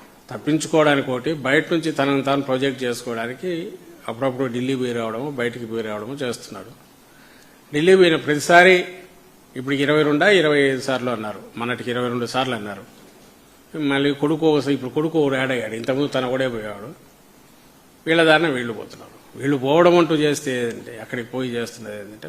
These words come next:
పైరవీలు చేసుకోవడానికో, ఇంకో దానికో వెళ్తున్నారు. పోలవరం దానికి వీలైనంత త్వరగా, అమరావతి పేరు మీద వీలైనంత త్వరగా ఏదైనా తెచ్చుకుని దాంట్లో దండుకోవాలన్నా, పోలవరం మీద ఏదైనా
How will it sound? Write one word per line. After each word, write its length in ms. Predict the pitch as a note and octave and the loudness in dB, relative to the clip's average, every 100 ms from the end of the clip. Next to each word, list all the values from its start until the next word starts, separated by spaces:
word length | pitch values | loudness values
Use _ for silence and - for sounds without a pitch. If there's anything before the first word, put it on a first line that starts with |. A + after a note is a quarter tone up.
| - | -10
పైరవీలు 400 | A#2 A#2 A#2+ A#2 G#2+ | -8 -6 -6 -8 -10
చేసుకోవడానికో, 580 | G#2+ - G#2+ G2+ G#2 C3 - - _ _ _ - | -12 -12 -14 -14 -16 -20 -20 -20 _ _ _ -18
ఇంకో 200 | A#2+ B2 A#2 | -12 -8 -8
దానికో 240 | A2 G#2+ G#2+ | -10 -10 -10
వెళ్తున్నారు. 420 | G#2 G2+ G#2 A2 C#3+ - - - - _ - | -10 -12 -14 -16 -16 -20 -20 -20 -20 _ -2
పోలవరం 480 | D3 D3+ D#3 D3 C3+ | 2 6 6 4 2
దానికి 200 | C3+ B2 B2+ | 0 -2 -2
వీలైనంత 320 | C3+ C3 A#2 | -2 -2 -4
త్వరగా, 260 | A#2+ A#2+ B2 G#2+ | -4 -2 -4 -6
అమరావతి 380 | A2+ D3 D3 C#3+ C#3+ | -2 2 2 0 -4
పేరు 160 | B2+ A#2+ | -6 -4
మీద 120 | A#2+ A#2+ | -6 -4
వీలైనంత 320 | A#2+ A#2+ A2+ | -4 -6 -6
త్వరగా 220 | A#2 A#2+ A#2 | -6 -4 -2
ఏదైనా 240 | A2+ A2+ A2+ | -4 -6 -8
తెచ్చుకుని 280 | A2 - A2+ G#2 | -12 -12 -12 -8
దాంట్లో 240 | A2 B2 A#2+ | -8 -8 -8
దండుకోవాలన్నా, 560 | A#2 A2+ B2 A#2 A#2 C3 C3+ - | -8 -10 -8 -6 -6 -8 -12 -10
పోలవరం 360 | A#2 B2 A#2+ A2+ | -6 -4 -4 -6
మీద 100 | A2+ G#2+ | -8 -8
ఏదైనా 200 | G#2 A2 | -12 -12